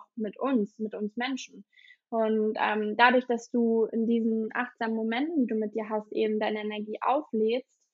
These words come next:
ähm, wirst du auch deine Arbeit oder die anderen Sachen, die du dann am Tag noch erledigen willst, mit einer besseren Energie schaffen, dadurch schneller und besser.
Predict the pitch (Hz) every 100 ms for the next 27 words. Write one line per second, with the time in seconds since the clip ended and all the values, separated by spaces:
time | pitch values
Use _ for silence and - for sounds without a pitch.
0 | _ _ _ _ _ - 233 226 226 -
1 | - - _ 233 247 247 254 - 226 226
2 | 220 - - 269 240 240 240 226 226 226
3 | - 247 269 240 226 220 220 220 226 220
4 | 214 214 214 226 226 220 208 - 240 302
5 | 262 220 220 233 - 233 220 - 220 220
6 | 233 - 240 226 220 220 226 247 262 -
7 | - 214 208 254 254 220 220 - - 220
8 | 233 254 262 254 254 277 - 202 202